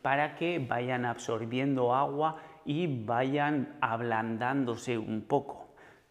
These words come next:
También las puedes comprar ya cocinadas, por supuesto, pero, mm, si necesitas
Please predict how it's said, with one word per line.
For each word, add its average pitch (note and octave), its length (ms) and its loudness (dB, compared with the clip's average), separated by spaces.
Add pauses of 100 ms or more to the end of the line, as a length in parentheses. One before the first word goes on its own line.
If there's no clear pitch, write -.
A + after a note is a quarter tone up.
También D#3+ 360 2
las A2 160 2
puedes C3 320 4
comprar C3+ 760 4
ya A#2+ 280 2
cocinadas, A2 800 0 (100)
por - 180 -8
supuesto, A#2+ 500 0 (420)
pero, G3 320 6 (640)
mm, G#2+ 280 -10 (1600)
si A#2 260 -6
necesitas E3+ 840 -2